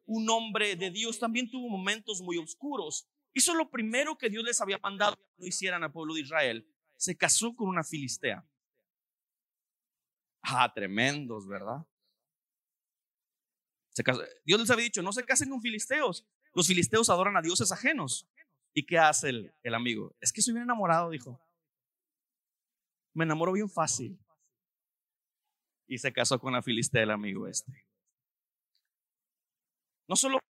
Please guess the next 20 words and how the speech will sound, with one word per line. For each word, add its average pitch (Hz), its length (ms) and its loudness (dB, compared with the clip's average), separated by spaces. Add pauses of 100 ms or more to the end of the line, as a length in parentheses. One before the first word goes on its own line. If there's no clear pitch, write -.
esto, - 320 -16 (1200)
el - 140 -8
tipo, 190 680 4 (840)
¿se - 140 0
acuerdan 208 280 0
del 180 120 4
león 160 240 0
que 202 120 -10
te 151 120 -16
dije 156 560 -4 (260)
que 143 100 2
había 143 160 4
matado? 202 460 0 (3000)
La 180 160 4
regla 302 460 4
era 302 120 2
de 285 140 0
que 254 80 -4
el 220 100 -2
nazareo 196 720 -2